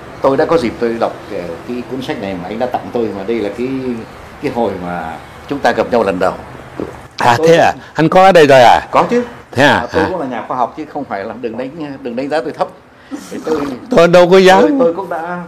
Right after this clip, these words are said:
Speaker 1: tôi cũng đã đọc cái, cái cuốn sách này. Tất nhiên là tôi không hiểu hết bởi vì nó không phải là chuyên môn của tôi. Nhưng mà tôi lướt mắt qua đó thì tôi thấy rằng là đây là một kho tàng vô cùng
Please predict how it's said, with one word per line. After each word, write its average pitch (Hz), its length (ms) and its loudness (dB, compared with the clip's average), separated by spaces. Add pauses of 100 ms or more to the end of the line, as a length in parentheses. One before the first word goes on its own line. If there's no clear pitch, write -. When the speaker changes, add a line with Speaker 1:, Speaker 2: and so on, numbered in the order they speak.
Speaker 1:
tôi 175 180 2
cũng 190 140 -8
đã 180 360 -6
đọc 120 180 -6
cái, 156 260 -8
cái 160 80 -12
cuốn 170 120 -12
sách 185 180 -10
này. 120 160 -8
Tất 165 200 -10
nhiên 160 100 -6
là 117 100 -8
tôi - 120 -6
không 151 120 -10
hiểu 101 160 -8
hết 170 220 -8
bởi 120 100 -8
vì 110 140 -12
nó 139 160 -12
không 147 100 -10
phải 98 120 -12
là 104 120 -12
chuyên 147 120 -8
môn 135 160 -6
của 101 80 -14
tôi. 131 160 -8 (640)
Nhưng 135 160 -2
mà 120 80 0
tôi 135 200 -4
lướt 190 200 0
mắt 185 160 -2
qua 135 240 2
đó 131 180 -4
thì 110 60 -12
tôi 120 200 -6
thấy 123 120 -4
rằng 110 180 -8
là 90 400 -6 (1080)
đây 120 180 -4
là 104 80 -4
một 90 140 -10 (140)
kho 113 120 -6
tàng 87 360 -10 (1500)
vô 151 220 -2
cùng 95 320 -6